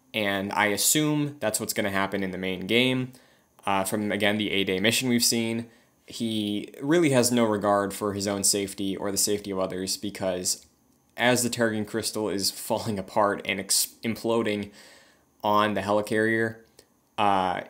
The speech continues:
he's just stoked <laughs> about it. And this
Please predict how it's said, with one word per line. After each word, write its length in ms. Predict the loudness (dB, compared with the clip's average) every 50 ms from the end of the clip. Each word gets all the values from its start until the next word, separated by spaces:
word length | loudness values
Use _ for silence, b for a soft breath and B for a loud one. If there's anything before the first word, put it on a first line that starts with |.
| -16 _ _
he's 340 | -16 -10 -4 -2 0 0 0
just 200 | 0 0 0 0
stoked 460 | 0 0 0 -2 -2 -4 -4 -6 -6
<laughs> 0 |
about 280 | -4 -4 -4 -4 -2 -2
it. 280 | -2 -2 -4 -6 -10 -16 _ _ _ _ _ _ _ _ _ _ B B B B B B B B B
And 480 | 4 6 6 6 6 4 2 0 -2 -2 -6 -12
this 560 | -8 -2 2 4 4 6 4 2 0 -2 -6